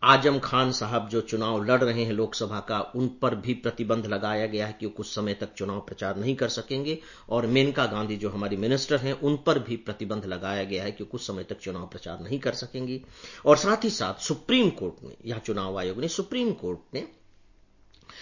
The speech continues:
राहुल गांधी जी से पूछा है, जो कांग्रेस के अध्यक्ष हैं, कि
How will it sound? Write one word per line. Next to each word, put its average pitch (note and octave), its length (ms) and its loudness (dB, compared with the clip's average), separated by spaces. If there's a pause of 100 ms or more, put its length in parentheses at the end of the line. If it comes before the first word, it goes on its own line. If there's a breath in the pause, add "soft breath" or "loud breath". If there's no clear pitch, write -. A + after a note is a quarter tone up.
(140)
राहुल F#3 260 8
गांधी D3 260 6
जी C3 120 0
से C3 100 -2
पूछा A2+ 360 -2
है, A#2 140 -2
जो C#3 80 -2
कांग्रेस G2+ 420 -4
के F#2+ 100 -6
अध्यक्ष A#2 440 -6
हैं, E2 220 -8 (140)
कि G#2+ 340 -2